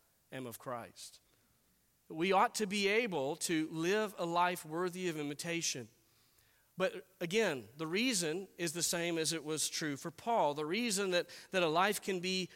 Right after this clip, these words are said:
worthy of imitation is because it's faithfully a model of Christ. Again, the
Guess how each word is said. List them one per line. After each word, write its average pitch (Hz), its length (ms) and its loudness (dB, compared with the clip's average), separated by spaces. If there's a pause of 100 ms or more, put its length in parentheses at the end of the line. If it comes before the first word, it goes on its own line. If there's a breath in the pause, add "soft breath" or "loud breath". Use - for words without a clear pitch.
worthy 202 380 2
of 185 80 2
imitation 185 680 0
is 147 120 -2
because 165 340 -4
it's 151 200 -4
faithfully 196 580 -2
a 160 60 -2
model 156 460 -2
of 120 160 -12
Christ. 123 680 -6
Again, 139 380 -4
the 127 80 -10